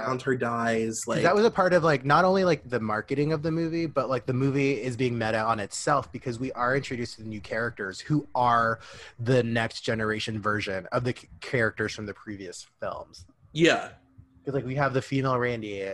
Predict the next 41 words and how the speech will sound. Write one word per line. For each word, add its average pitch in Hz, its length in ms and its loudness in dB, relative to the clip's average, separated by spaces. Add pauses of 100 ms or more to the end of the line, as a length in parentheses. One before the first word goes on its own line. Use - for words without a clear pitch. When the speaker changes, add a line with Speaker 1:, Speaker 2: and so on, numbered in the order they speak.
Speaker 2:
with 120 200 -4 (240)
Hayden, 107 400 -10
and 101 100 -12
then 101 120 -12
with 101 100 -12
Emma, 113 300 -8
she's 107 180 -12
supposed - 220 -12
to 113 60 -14
be 113 60 -8
the 107 140 -10
new, 110 300 -6
uh, 104 260 -4
Neve 110 220 -6
Campbell. 98 680 -8
Like, 101 160 -16 (240)
they're 131 160 -6
all, 131 340 0 (220)
they're 131 160 2
the 135 120 4
new, 147 420 4 (180)
hip, 139 240 -2
younger 117 360 -6
versions 98 680 -8
of 110 160 -6
everyone 104 540 -8
who 110 120 -12
we've 101 180 -12
seen 98 360 -20 (340)
die. - 300 -14 (440)
Speaker 1:
Yeah, 160 160 6
we 135 160 4
even 156 200 2
have, 147 220 0
like, 143 120 0
a 143 40 0
Billy 127 320 -2
and 123 100 -2
Stu. 123 680 -2 (540)
Speaker 2:
Mm-hmm. 127 500 -2 (560)
Speaker 1:
Um, 120 520 -2